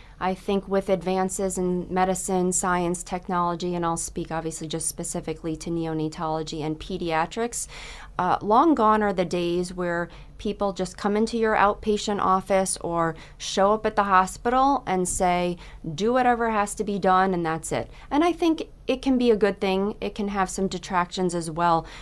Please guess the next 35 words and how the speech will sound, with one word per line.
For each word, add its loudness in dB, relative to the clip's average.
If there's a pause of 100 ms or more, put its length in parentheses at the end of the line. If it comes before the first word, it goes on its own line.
(140)
But 4 (120)
patients 0
are 0
more 4
informed. 0
They're -2 (220)
either 2
speaking 0
to -4
their 0
friends, 0
family, 0
they're 2
looking -2
online, 0 (320)
and 6
they 8
really 2
want 0
to -4
know 0
all 2
the -2
options -2
out 0
there. -8 (380)
I 2
think 2
for 0
pediatricians 2
and 0
for -6
obstetricians -4
who -6
practice -2